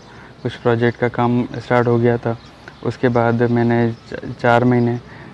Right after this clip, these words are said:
जो है वो यहाँ पे लम्स में, लम्स है लियाकत University of Medical and Health Sciences, जहाँ पे मेरे अब्बू professor हैं orthopedic के,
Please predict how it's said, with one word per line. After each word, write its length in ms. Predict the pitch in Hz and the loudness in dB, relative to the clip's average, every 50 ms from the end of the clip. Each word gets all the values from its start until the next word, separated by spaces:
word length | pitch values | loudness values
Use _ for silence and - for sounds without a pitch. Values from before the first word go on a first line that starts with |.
| - - | -10 -4
जो 100 | 127 120 | -2 2
है 100 | 117 117 | 2 4
वो 160 | 113 117 117 | 4 4 4
यहाँ 200 | 117 117 117 117 | 4 4 2 2
पे 180 | 113 113 120 117 | 2 2 2 2
लम्स 400 | 117 117 117 117 113 - - - | 2 0 0 -2 -4 -4 -4 -4
में, 180 | 120 117 117 117 - - - - - - - - - 139 | -2 -2 -4 -4 -8 -16 -20 -20 -20 -20 -20 -12 -6 0
लम्स 360 | 127 120 123 123 120 - - | 2 4 4 4 2 2 2
है 80 | 127 123 | 2 4
लियाकत 260 | 123 120 120 117 120 | 4 4 4 4 2
University 600 | 127 120 123 123 123 120 - - 127 123 120 117 | 0 0 0 0 0 -2 -2 -2 0 0 0 0
of 280 | 120 120 120 - 123 120 | 0 -2 -2 -2 -4 -4
Medical 280 | 117 117 120 127 123 | -4 -2 0 0 0
and 240 | 120 117 120 120 117 | 2 2 0 0 0
Health 140 | 113 113 - | 0 -2 -4
Sciences, 440 | - 131 123 120 120 - 127 127 123 - - - - - - - - - | -6 -4 -4 -4 -4 -4 -6 -8 -8 -12 -20 -20 -20 -20 -20 -14 -6 -2
जहाँ 120 | 120 120 | 0 0
पे 80 | 117 120 | 0 2
मेरे 240 | 120 123 123 120 120 | 2 2 2 4 2
अब्बू 440 | 117 117 117 123 123 120 120 131 - - - - | 2 2 0 0 0 0 0 -2 -6 -12 -12 -6
professor 440 | - 120 113 117 120 113 120 120 117 | -4 -2 0 0 0 0 0 0 0
हैं 80 | 117 117 | 0 0
orthopedic 540 | 117 117 113 - 127 120 123 120 123 120 - | 0 -2 -2 -4 -2 -2 0 0 0 0 -2
के, 120 | - | -4